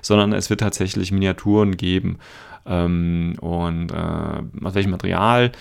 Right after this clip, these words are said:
ähm, die Miniaturen sind, ist noch nicht klar. Es kann natürlich Plastik sein, wird's vielleicht für ein Brettspiel auch, ähm, sinnvoller sein, aber das ist jetzt noch alles quasi so in der Luft.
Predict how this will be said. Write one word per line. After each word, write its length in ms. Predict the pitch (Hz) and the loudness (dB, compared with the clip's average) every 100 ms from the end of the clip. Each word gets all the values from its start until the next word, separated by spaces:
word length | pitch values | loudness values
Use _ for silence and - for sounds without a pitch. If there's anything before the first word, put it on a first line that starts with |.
| - - - | -16 -20 -8
ähm, 480 | 107 104 104 - 95 | -2 0 0 -2 -2
die 120 | 101 | 0
Miniaturen 460 | 101 101 98 101 95 | 0 0 -2 -2 -2
sind, 120 | 92 | -2
ist 60 | |
noch 60 | 92 | -4
nicht 140 | 87 | -4
klar. 260 | - 101 107 | -2 0 0
Es 80 | 98 | 0
kann 100 | 95 | -4
natürlich 220 | - 98 | -6 -8
Plastik 380 | 98 95 98 95 | -8 -6 -6 -4
sein, 440 | 98 92 92 92 | -2 -2 -2 -2
wird's 340 | 90 - - - | -6 -8 -12 -8
vielleicht 360 | 87 87 - | -6 -6 -8
für 120 | - | -6
ein 180 | 87 85 | -4 -4
Brettspiel 400 | 85 85 - 90 | -6 -10 -8 -6
auch, 200 | 80 - | -6 -6
ähm, 240 | - - - | -10 -10 -8
sinnvoller 560 | 92 117 - 104 101 95 | -4 -4 0 0 2 0
sein, 360 | 92 92 95 | -2 -2 -4
aber 300 | - 87 87 - - - | -4 -4 -4 -6 -16 -10
das 180 | - 90 | -6 -6
ist 140 | 101 | -6
jetzt 280 | 104 - - | -6 -6 -4
noch 220 | 101 90 - | -4 -4 -4
alles 440 | 92 95 - - | -4 -2 -4 -8
quasi 340 | - 90 92 90 | -8 -6 -4 -4
so 140 | 95 | -2
in 100 | 92 | 0
der 100 | 90 | 0
Luft. 240 | 101 131 | 0 0